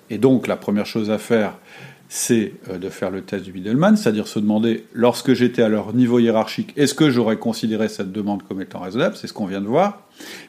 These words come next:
Mais là, je vais ajouter quelque chose d'important. C'est-à-dire que si vous avez passé le test du middleman, il n'y a aucune raison pour le collaborateur soit pas capable d'accepter ce que vous, vous auriez accepté. Et pourquoi je dis ça ? C'est parce qu'il faut faire attention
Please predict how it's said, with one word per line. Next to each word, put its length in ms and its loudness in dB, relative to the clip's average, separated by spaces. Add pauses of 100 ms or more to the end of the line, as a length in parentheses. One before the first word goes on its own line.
Mais 60 2
là, 140 6
je 60 0
vais 80 6
ajouter 320 2
quelque 220 -6
chose 220 -2
d'important. 560 -6 (300)
C'est-à-dire 300 0
que 100 2
si 300 2
vous 240 4
avez 160 4
passé 340 -2
le 160 -2
test 540 -2 (320)
du 80 -12
middleman, 640 0 (380)
il 60 0
n'y 40 6
a 100 6
aucune 400 2
raison 300 2
pour 160 -6
le 60 -12
collaborateur 560 -2
soit 200 -2
pas 120 0
capable 400 -2
d'accepter 480 -4
ce 80 -6
que 100 -2
vous, 340 2
vous 200 2
auriez 200 -2
accepté. 440 -12 (960)
Et 100 6
pourquoi 300 4
je 80 2
dis 100 0
ça ? 280 2
C'est 140 -6
parce 180 0
qu'il 80 -6
faut 120 0
faire 200 2
attention 680 0